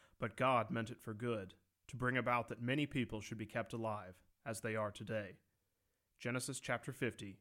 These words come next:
verse twenty. In the name of Jesus, amen.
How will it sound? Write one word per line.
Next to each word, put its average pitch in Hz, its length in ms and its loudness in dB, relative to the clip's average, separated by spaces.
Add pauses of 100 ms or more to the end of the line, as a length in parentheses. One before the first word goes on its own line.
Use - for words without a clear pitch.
(120)
verse 110 260 -4
twenty. 98 380 -6 (880)
In 135 120 4
the 127 40 6
name 131 280 6
of 143 100 4
Jesus, 110 560 2 (500)
amen. 101 440 -2